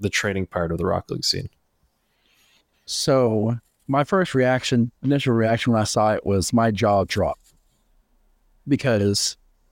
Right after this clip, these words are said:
Speaker 2: when I freaking, um, heard about it, it was, I was just sitting there on my phone at work, and I saw it, and I just s-, like, stared at it,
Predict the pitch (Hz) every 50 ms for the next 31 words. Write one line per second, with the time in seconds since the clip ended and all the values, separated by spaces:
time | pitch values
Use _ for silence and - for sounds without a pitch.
0 | _ _ _ - 135 135 131 127 - - 165 - - 139 127 120 - _ _ _
1 | _ _ - 120 113 107 104 98 - - 135 160 165 127 123 117 110 110 110 -
2 | - _ _ _ _ _ _ _ _ _ _ _ _ _ 131 127 123 123 117 110
3 | 104 98 - - - - _ _ _ _ _ _ _ _ _ _ _ _ _ _
4 | _ - 104 113 117 123 113 135 131 - - - 139 131 135 139 127 123 113 117
5 | 104 - 127 117 107 87 73 107 110 101 - - - _ _ - 110 104 104 98
6 | 87 - _ _ _ _ _ - 113 127 127 - - 113 101 104 98 82 65 -
7 | 107 98 110 110 107 - - - - - - - - _ _ _ _ _ _ _
8 | _ _ _ _ _ - 107 101 - - - - 113 107 107 104 101 87 - 92
9 | 87 - -